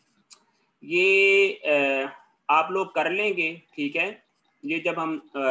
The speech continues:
exercise problems करते हैं तो फिर हम back जो है वो चल के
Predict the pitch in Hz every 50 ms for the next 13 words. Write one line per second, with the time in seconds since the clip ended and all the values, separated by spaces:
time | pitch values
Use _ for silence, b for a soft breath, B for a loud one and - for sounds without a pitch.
0 | 127 127 120 117 - - _ - 143 143 - 165 156 - 160 160 151 - 147 139
1 | 135 139 156 165 160 156 151 139 - - 165 160 156 156 - - 160 156 151 147
2 | 147 143 131 131 139 139 147 156 - - 151 151 143 139 139 143 139 143 131 127
3 | 127 123 - 156 180 208